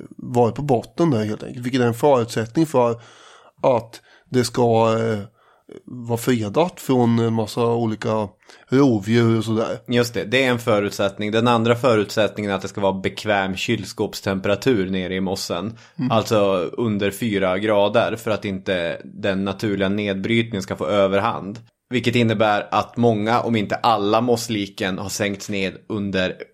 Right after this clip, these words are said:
Speaker 2: vinterhalvåret.
Speaker 1: Just det.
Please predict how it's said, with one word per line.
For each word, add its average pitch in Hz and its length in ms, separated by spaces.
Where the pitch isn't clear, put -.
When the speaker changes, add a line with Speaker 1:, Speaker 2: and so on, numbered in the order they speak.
Speaker 2:
vinterhalvåret. 104 1900
Speaker 1:
Just 131 260
det. - 80